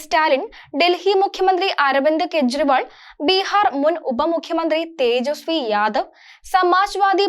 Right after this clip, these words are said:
പാർട്ടി നേതാവ് അഖിലേഷ് യാദവ് തുടങ്ങിയവർക്കെല്ലാം യോഗത്തിന്റെ ക്ഷണം ലഭിച്ചിട്ടുണ്ട്. തിരഞ്ഞെടുപ്പിന്റെ ആറ് ഘട്ടം പൂർത്തിയായപ്പോൾ എൻ ഡി എയെ താഴെയിറക്കി അധികാരം പിടിക്കാൻ ആവുമെന്ന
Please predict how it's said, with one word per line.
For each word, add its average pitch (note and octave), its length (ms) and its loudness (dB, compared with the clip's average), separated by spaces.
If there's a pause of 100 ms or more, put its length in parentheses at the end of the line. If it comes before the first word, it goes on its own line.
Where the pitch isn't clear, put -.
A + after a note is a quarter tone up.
പാർട്ടി C#4+ 380 0
നേതാവ് D#4+ 460 0 (200)
അഖിലേഷ് C#4 560 -6
യാദവ് C#4+ 300 -2 (100)
തുടങ്ങിയവർക്കെല്ലാം E4 800 -2 (420)
യോഗത്തിന്റെ E4+ 580 -2
ക്ഷണം F4 320 -4 (240)
ലഭിച്ചിട്ടുണ്ട്. A#3+ 580 -4 (1160)
തിരഞ്ഞെടുപ്പിന്റെ G#4+ 640 2 (120)
ആറ് C4+ 360 2
ഘട്ടം D#4+ 320 -2
പൂർത്തിയായപ്പോൾ C4+ 760 0 (500)
എൻ F4+ 160 4
ഡി G4+ 100 4 (120)
എയെ G4+ 140 -2 (140)
താഴെയിറക്കി D#4+ 680 0 (180)
അധികാരം C#4+ 500 -2
പിടിക്കാൻ C#4 320 -4 (180)
ആവുമെന്ന C#4 400 -4